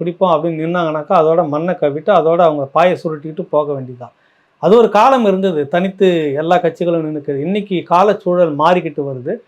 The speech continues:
எல்லோருக்கும் ஒரு அங்கீகாரம் வே-, அங்கீகாரம் வேணுன்றப்ப எல்லாருக்கும் ஒரு மான ஒரு அரசியல் இருக்குது. அதனால கூட்டணிகள் வச்சு, வச்சு தான் இந்த தேர்தல் வெற்றியே வருது. ஆனா வெற்றிக்கு பிறகு ஒரு கட்சி மட்டுமே அதிகாரத்துல இருக்கும்,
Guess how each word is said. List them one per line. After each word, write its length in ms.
எல்லோருக்கும் 440
ஒரு 120
அங்கீகாரம் 600
வே-, 140
அங்கீகாரம் 520
வேணுன்றப்ப 380
எல்லாருக்கும் 500
ஒரு 100
மான 220
ஒரு 140
அரசியல் 380
இருக்குது. 240
அதனால 480
கூட்டணிகள் 600
வச்சு, 460
வச்சு 220
தான் 80
இந்த 360
தேர்தல் 300
வெற்றியே 340
வருது. 300
ஆனா 160
வெற்றிக்கு 480
பிறகு 300
ஒரு 180
கட்சி 240
மட்டுமே 420
அதிகாரத்துல 460
இருக்கும், 420